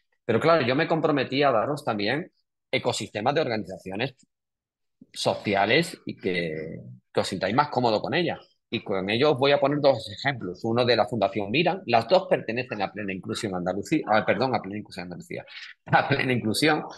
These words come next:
Fundación Miran, eh, funda-, eh, está en valenciano. Eh, son de Valencia, yo he trabajado con ellos.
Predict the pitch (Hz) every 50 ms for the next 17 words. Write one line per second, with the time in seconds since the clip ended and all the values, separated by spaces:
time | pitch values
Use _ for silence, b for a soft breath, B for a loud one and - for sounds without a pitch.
0 | B B B B - _ _ _ _ _ _ _ _ - _ _ _ _ _ _
1 | - 120 110 110 - 139 127 120 123 131 143 131 117 104 90 92 - - _ _
2 | _ _ _ _ _ _ _ _ - 113 113 110 107 101 - - - 95 87 -
3 | - - - 85 95 92 87 85 87 87 92 87 87 - 92 92 90 90 85 82
4 | 85 85 87 87 87 87 - - 92 76 73 - B B B B B _ _ -
5 | 117 113 113 110 107 101 101 98 92 90 - - 104 101 101 95 90 95 139 190
6 | 190 - 226 196 120 104 98 95 98 90 90 - - 87 92 92 - 85 107 156
7 | 190 220 285 285 - - _